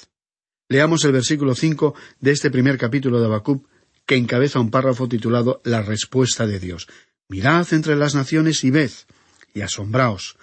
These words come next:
porque haré una obra en vuestros días, que aun cuando se os contare,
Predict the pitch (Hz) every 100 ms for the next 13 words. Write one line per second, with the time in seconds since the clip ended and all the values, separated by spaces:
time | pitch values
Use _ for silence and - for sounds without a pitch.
0 | - - - - 131 120 127 156 208 202
1 | 170 180 170 143 143 160 135 120 151 131
2 | 117 - - - - 131 127 113 135 131
3 | 131 123 131 - - 120 113 - 110 107
4 | 180 160 180